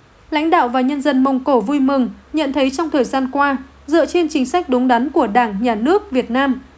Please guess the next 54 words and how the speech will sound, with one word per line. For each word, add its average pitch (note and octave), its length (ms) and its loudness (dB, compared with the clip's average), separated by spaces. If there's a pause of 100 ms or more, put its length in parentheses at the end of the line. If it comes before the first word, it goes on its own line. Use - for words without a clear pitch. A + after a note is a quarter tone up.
(160)
Việt D4+ 140 0
Nam D#4+ 220 0
đã D4 100 2
phát F#4 200 -2
triển A#3 260 -2
vượt A#3 200 -2
bậc, B3 180 2 (280)
mạnh C#4 280 0
mẽ C4+ 240 2 (100)
không D4+ 160 0
chỉ C#4 120 0
ở G#3+ 120 0
khu B3+ 200 -2
vực B3 280 0 (200)
mà C#4+ 140 2
còn C4+ 280 0
trên B3 200 -2
thế A#3 160 0
giới. B3 340 2 (640)
Tổng C#4+ 160 0
thống C#4 200 0
Mông E4 140 2
Cổ C#4 160 0
khẳng A3+ 260 -2
định B3+ 200 2 (260)
với C#4 160 0
nguyên D#4 260 0
tắc F4 200 0 (200)
hữu D4 160 -2
nghị E4 240 2
và A#3 120 0
hợp G#3+ 220 -4
tác, F#4 200 0 (320)
hai E4+ 140 0
nước F4+ 240 2
đã C4+ 100 2
học C4 200 -2
hỏi A3+ 160 0
lẫn C4 220 -2
nhau D4 300 0 (200)
với C#4+ 140 0
mong E4 220 0
muốn C4+ 160 0
phát F#4 180 0
triển B3+ 240 -2
quan B3+ 160 0
hệ C4 100 -2
hữu C#4 180 -2
nghị D#4+ 200 0
và A#3+ 120 -2
hợp G#3+ 180 -2
tác E4 200 -4
chặt - 200 -2
chẽ C4+ 300 0